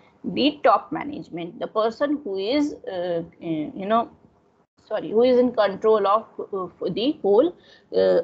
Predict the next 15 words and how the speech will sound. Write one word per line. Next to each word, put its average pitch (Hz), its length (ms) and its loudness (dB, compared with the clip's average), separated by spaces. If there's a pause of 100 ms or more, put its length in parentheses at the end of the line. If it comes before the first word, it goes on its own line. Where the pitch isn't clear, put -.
organization. 165 960 -4 (440)
On 226 160 0
the 269 120 2
second 277 400 2
level, 277 340 4
we 240 160 0
have 190 240 -2
directors. 165 760 -2
So 202 200 -2
we 214 140 0
have 220 220 0
named 196 340 -4
them 214 260 -2
one, 180 280 -4
two, 180 180 0